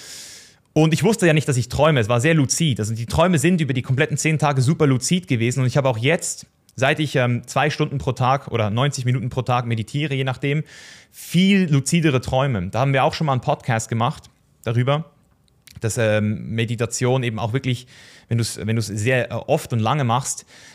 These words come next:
äh, zum Teil auch solche Effekte hervorholen kann. Und das ist auch nicht erstrebenswert für alle Menschen. Es gibt Leute, die sagen, hey, das will ich gar nicht. Ich will gar nicht in mein Unterbewusstsein kommen. Weil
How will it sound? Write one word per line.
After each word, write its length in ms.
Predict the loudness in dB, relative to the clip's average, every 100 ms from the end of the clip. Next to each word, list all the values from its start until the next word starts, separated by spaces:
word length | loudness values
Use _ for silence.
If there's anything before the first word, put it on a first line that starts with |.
| -2
äh, 160 | 0
zum 120 | 0 0
Teil 160 | 0
auch 120 | 0
solche 300 | 0 0 2
Effekte 380 | 0 0 -2 0
hervorholen 560 | -2 0 0 2 0 -2
kann. 180 | -2 -2
Und 100 | -2
das 100 | -2
ist 140 | 0
auch 140 | 0
nicht 160 | 0 -2
erstrebenswert 640 | -6 -6 -4 -2 0 -2
für 140 | -2 -2
alle 160 | -2
Menschen. 280 | 0 -2 -4
Es 80 | -6
gibt 140 | -2
Leute, 220 | 2 2 2
die 80 |
sagen, 180 | -2 -2
hey, 140 | -2 -4
das 160 | -2
will 120 | 0
ich 140 | 0 -2
gar 160 | -4
nicht. 160 | -4 -6
Ich 100 | 2
will 140 | 2
gar 160 | 2 0
nicht 240 | 0 -4 -12 -6
in 120 | 0 0
mein 140 | 0
Unterbewusstsein 760 | 0 0 0 0 -2 -4 -4
kommen. 300 | -4 -6 -6 -10 -20 -20 -20 -20 _ -6
Weil 500 | 0 2 2 0